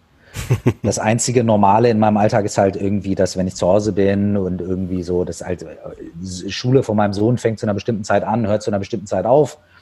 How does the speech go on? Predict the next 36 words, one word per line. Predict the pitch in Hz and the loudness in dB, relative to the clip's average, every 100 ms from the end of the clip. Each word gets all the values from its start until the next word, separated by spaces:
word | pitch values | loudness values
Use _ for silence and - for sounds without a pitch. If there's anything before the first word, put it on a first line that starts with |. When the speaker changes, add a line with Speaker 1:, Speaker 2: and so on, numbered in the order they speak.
| _ _ _ | _ _ _
Speaker 2:
Das | 107 - | -8 0
heißt, | 110 101 - | 2 2 0
ähm, | 101 92 90 85 - _ _ _ _ _ _ _ | 0 0 -2 -6 -12 _ _ _ _ _ _ _
das, | 98 - - _ | -2 -2 -6 _
das | 107 95 | -2 -2
bestimmt | - - 107 98 | -4 -2 -2 0
so | 104 | -2
ein | 98 | 0
bisschen | 101 - 98 92 92 85 - | -2 -2 -2 -2 -4 -6 -6
Speaker 1:
Mhm. | 85 85 82 _ _ _ | -6 -6 -8 _ _ _
Speaker 2:
das | 92 | -4
Alltagsgeschehen. | 95 101 117 - 117 - 143 214 _ _ - - - - | 0 0 0 -4 -6 -2 -2 -2 _ _ -20 -20 -18 -8
Aber | 104 | -6
abgesehen | 117 123 120 117 | -4 -2 0 2
davon, | 104 139 - 98 147 247 _ _ _ _ _ - | 4 2 2 -2 -2 -6 _ _ _ _ _ -6
ähm, | 110 107 107 107 110 107 - _ _ | -2 0 0 -2 -4 -6 -10 _ _
bin | 107 120 | -4 -2
ich | 127 | 0
ja | 113 104 104 | 2 4 4
selbstständig | 101 107 - 113 107 | 2 -2 -2 -2 -2
und | 101 | -4
freischaffend. | - 98 - 120 98 | -4 -2 0 -2 -2
Das | 87 | -6
heißt | 101 92 - | -4 -6 -6
irgendwie, | 98 95 95 | -6 -6 -6
ich, | 95 - _ _ _ _ - | -8 -16 _ _ _ _ -8
ich | 143 - | -8 -4
kann | 120 147 143 | -2 0 2
mir | 131 113 | 0 0
theoretisch | 135 113 127 127 110 - | 0 2 0 0 -6 -4
alles | 120 120 - | 0 0 0
irgendwie | 135 127 123 113 | 0 0 0 -2
so | 113 113 | -2 0
bauen, | 107 117 117 107 | 2 2 0 -2
wie | 104 | -4
ich, | 92 - - | -6 -10 -18